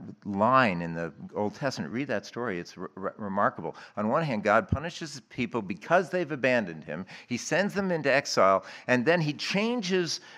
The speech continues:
uh, empires from Babylonian to Persian so that the new Persian king reverses things and says, "Now you can go home. I'm gonna help you build a temple." Now,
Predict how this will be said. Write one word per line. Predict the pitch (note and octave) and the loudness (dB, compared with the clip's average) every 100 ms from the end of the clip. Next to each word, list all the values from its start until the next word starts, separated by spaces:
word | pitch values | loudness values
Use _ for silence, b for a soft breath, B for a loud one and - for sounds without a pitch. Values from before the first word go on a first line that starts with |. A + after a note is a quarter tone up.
| B | B
uh, | B2+ B2 B2 B2 - - F#3 | 8 10 10 8 2 -2 4
empires | A#3 F3 F3 G#2+ C#2+ - - _ _ _ _ _ _ _ - | 4 4 4 4 0 -12 -18 _ _ _ _ _ _ _ 0
from | C3 B2 A2 B B | 2 2 -2 B B
Babylonian | B2+ D#3 C#3+ C#3+ F#3 G3+ F3 - - | 6 6 6 2 2 -2 -6 -8 -14
to | A2 | -8
Persian | - F#3+ C3+ A2+ | -2 0 0 -2
so | C3+ A#2+ | -2 -4
that | A2 | -2
the | A#2 | -4
new | C3 F#3 | -2 -4
Persian | D3+ - A3 A3 F3+ C3 | -6 -4 -4 -4 -10 -10
king | A#2+ G#2+ A#2 A#2 B B | -8 -6 -6 -10 B B
reverses | A#2+ B2 F3+ A3+ - E3 | 0 2 4 2 0 -4
things | - B2 B2+ | -2 -4 -2
and | A#2 | -4
says, | G#2+ B2 A2 | -2 -2 0
"Now | C#3+ G3 | 4 4
you | G#3 F#3+ | 2 -2
can | D#3 | 0
go | C#3+ C#3 | 2 4
home. | D3 D3+ C#3+ B - | 4 2 -2 B 2
I'm | E3 A#3+ B3 | 6 6 6
gonna | G#3 | 4
help | F3+ F#3 E3 | 4 2 0
you | |
build | D3+ D#3 D3 | 2 2 0
a | |
temple." | - F#3 A2 | -4 -2 0
Now, | F#2+ A#2+ | 4 4